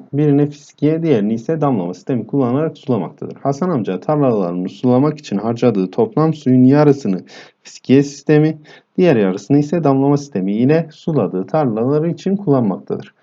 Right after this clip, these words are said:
Buna göre Hasan amcam bu tarlaların alanlarının toplamı dönüm cinsine aşağıdakilerden hangisine eşit olabilir diye sormuş. Şimdi arkadaşlar şöyle düşünün.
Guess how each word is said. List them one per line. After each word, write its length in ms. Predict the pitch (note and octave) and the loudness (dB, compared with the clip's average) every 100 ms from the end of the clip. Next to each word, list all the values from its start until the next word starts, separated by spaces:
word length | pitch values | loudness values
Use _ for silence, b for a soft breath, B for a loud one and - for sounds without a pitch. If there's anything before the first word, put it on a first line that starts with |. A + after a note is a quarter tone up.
| B B B | B B B
Buna 220 | C3+ E3+ F3 | -2 0 0
göre 200 | A2 G2 | -2 -4
Hasan 300 | B2+ C3 D#3 | -6 -4 -4
amcam 400 | G#2+ F2+ F2+ B2 | -4 -4 -4 -4
bu 80 | |
tarlaların 640 | - D#3+ C#3 A#2 F2+ E2 F2+ | 0 2 2 0 -2 -4 -8
alanlarının 580 | - C3 B2+ G#2 F#2+ G2+ | -4 0 0 -2 -4 -4
toplamı 520 | C#3 C3+ A#2 G2+ G#2 | -4 -2 -2 -2 -2
dönüm 280 | A#2+ D3 C3 | 0 2 0
cinsine 340 | A2+ - D3+ | -6 -6 -2
aşağıdakilerden 640 | D3 - C3+ G2+ F#2 F#2+ A2+ | -2 -2 -2 -2 -4 -6 -6
hangisine 520 | D#3+ D#3+ D3 F3 B2 | -4 -4 -4 -6 -4
eşit 480 | B2 F3+ G3 G3 _ - | -4 -2 -2 -4 _ -2
olabilir 500 | D#3 A2+ F2+ E2+ C#2 | 2 2 2 -4 -6
diye 120 | D#2+ | -8
sormuş. 420 | - D#2 - - _ _ B B B | -8 -10 -12 -16 _ _ B B B
Şimdi 200 | G#3 G3 | 0 2
arkadaşlar 520 | F3+ F#3+ F3+ - D#3+ | 2 -2 -4 -2 -4
şöyle 340 | D3+ F#3+ C#3 | -2 0 0
düşünün. 420 | F2 - D3 E3+ | -2 -2 0 0